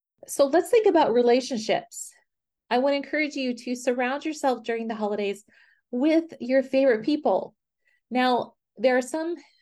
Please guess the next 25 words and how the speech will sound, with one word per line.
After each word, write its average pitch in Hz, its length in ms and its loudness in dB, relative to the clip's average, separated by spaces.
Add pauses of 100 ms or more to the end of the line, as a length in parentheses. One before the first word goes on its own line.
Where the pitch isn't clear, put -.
(420)
narratives 247 460 2
out 220 240 0
there 214 200 0
that 202 420 -4
is 220 180 -4
about 190 560 -4 (340)
not 214 460 0
being 208 200 0
around 170 460 -8 (280)
the 185 80 0
people 190 340 -6
who 185 160 -2
drain 175 320 -6
you, 160 340 -6
not 202 400 -2
being 190 180 -4
around 170 520 -8 (540)
those 185 440 2
who 175 580 -2 (440)
maybe 190 260 -2
cause 180 260 -4
you 185 120 -4
frustration 185 1000 -8
or 170 220 -2
hurt. 220 480 -2